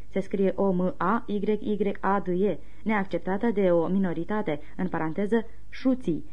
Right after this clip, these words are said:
se scrie ș u cu două puncte, ț i i, închid paranteza, rămasă fidelă memoriei și drepturilor la califat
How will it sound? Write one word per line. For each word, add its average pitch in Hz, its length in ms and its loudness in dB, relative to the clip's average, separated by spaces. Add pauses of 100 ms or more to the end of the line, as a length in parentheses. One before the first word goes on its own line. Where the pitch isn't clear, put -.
se 196 120 -2
scrie 214 460 0
ș - 160 -6 (200)
u 240 140 2
cu 185 120 0
două 160 180 0
puncte, 226 340 2
ț 220 120 -6 (200)
i 185 240 -2
i, 208 260 -2
închid 175 220 -2
paranteza, 175 580 -2 (300)
rămasă 202 420 2
fidelă 202 520 2
memoriei 233 480 2
și 220 200 0
drepturilor 190 680 0
la 170 300 0
califat 220 460 -2